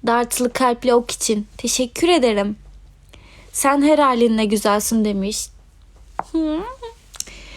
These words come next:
Arkadaki kıyafetler benim kıyafetlerim. Bunlar. Bu da ayak. Kebelek. Evet, bu doğru. Telefonunun şarjı dayanıyor mu?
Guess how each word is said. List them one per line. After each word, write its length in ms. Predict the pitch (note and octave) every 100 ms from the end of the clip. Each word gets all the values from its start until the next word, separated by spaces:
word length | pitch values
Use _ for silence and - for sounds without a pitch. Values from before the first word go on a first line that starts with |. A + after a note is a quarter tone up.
| - D4
Arkadaki 460 | C#4 C#4 C#4+ D4+ D#4
kıyafetler 600 | D4 C#4 C#4 C#4 D#4 E4
benim 140 | D4
kıyafetlerim. 760 | C#4+ A#3 G#3+ A3 A#3 A3 A3 A3+ - - - - - - - - - - - - - -
Bunlar. 400 | A3 G#3+ G3+ G#3 - - - - - -
Bu 120 | A#3+
da 80 | C#4
ayak. 520 | C#4+ B3 A#3 A3+ - - - - - - - - - - - - - - - - - - - - - - - - - - -
Kebelek. 520 | - A3+ A3 A#3 A#3 - -
Evet, 220 | A3+ G#3
bu 80 | A3
doğru. 340 | G#3+ G3+ G3+ G3 - - - - -
Telefonunun 540 | D4+ D4+ D#4+ D#4+ E4
şarjı 440 | F4 D#4+ C#4 C#4 D4
dayanıyor 480 | C4+ C4 C4+ C4
mu? 260 | G#3+ F#3 F#3